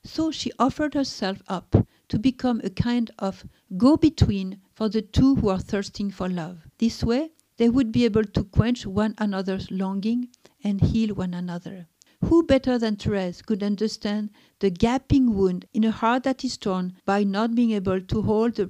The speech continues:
object of its love? At the age of four, after her mother's death, Little Flower fell gravely ill. For years, she was haunted by the distress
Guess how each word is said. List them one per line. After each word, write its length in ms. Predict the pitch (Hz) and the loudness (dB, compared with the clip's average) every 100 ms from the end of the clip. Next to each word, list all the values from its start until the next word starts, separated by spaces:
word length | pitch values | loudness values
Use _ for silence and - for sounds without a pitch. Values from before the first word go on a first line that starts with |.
| - | -6
object 500 | 196 190 190 196 - _ | -10 -6 -6 -6 -10 _
of 200 | 190 180 | -10 -8
its 220 | 185 - | -12 -8
love? 420 | 208 220 202 180 - _ | -6 -6 -8 -14 -20 _
At 120 | 208 | -8
the 120 | 202 - | -8 -4
age 200 | 202 202 | -4 -4
of 100 | 196 | -8
four, 460 | - 208 214 233 - _ _ - | -8 -4 -4 -6 -10 _ _ -8
after 300 | 202 - 220 | -6 -2 -2
her 140 | 202 | -2
mother's 380 | 196 220 233 240 | -2 -2 -2 -4
death, 420 | - 180 180 - - _ _ | -4 -6 -6 -12 -20 _ _
Little 240 | 220 262 | 0 0
Flower 540 | 240 - 233 233 240 240 | 0 -2 -4 -2 -2 -2
fell 240 | - 208 | -4 -4
gravely 540 | 185 190 220 202 208 - | -4 -2 -2 -2 -6 -4
ill. 340 | 196 185 165 - _ _ _ _ | -4 -4 -10 -16 _ _ _ _
For 240 | _ 220 226 | _ -2 0
years, 540 | 226 277 254 185 175 _ - | 2 2 2 0 -6 _ -12
she 160 | - | -4
was 200 | 208 196 | -2 -2
haunted 520 | - 285 285 262 220 | 0 0 2 -2 -2
by 160 | 190 196 | -2 -4
the 140 | 196 | -4
distress 580 | 185 233 - 190 196 - | -4 -6 -4 -4 -4 -8